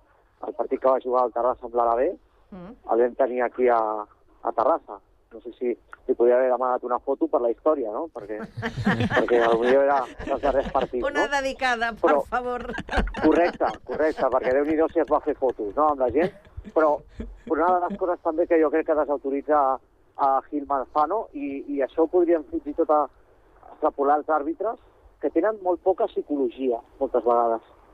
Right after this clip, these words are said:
Speaker 1: Ah, quan, quan arriba al final del partit, l'àrbitre el que ha de fer és oïdes, eh, allò que diuen, oïdos sordos,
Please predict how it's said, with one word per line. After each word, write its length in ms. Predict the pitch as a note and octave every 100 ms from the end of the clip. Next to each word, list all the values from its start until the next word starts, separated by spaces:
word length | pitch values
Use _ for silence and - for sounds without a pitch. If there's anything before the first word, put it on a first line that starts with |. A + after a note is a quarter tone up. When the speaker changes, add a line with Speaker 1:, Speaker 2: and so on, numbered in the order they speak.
| - -
Speaker 1:
Ah, 220 | - C#3 C#3
quan, 500 | D#3 D3+ D3 C#3+ C#3 - _ _ -
quan 120 | D3
arriba 260 | C#3 F#3 A#3
al 60 | A3
final 200 | F3 D#3
del 140 | C#3+
partit, 380 | B2 - D4+ - _ _ - _ - -
l'àrbitre 380 | F#3+ A#3 G#3+
el 80 | G3
que 80 | F#3
ha 60 | F3
de 80 | -
fer 120 | F3 F3+
és 80 | - _ _ _ -
oïdes, 300 | D4+ F4 G3+ _ _
eh, 540 | - - C2 E2 - -
allò 560 | C#3+ C#3+ C#3 C3 D3+ F3
que 100 | F3
diuen, 200 | F#3+ F#3+
oïdos 320 | D3 F#3+ G3
sordos, 380 | D#3 C3 D3+ A#3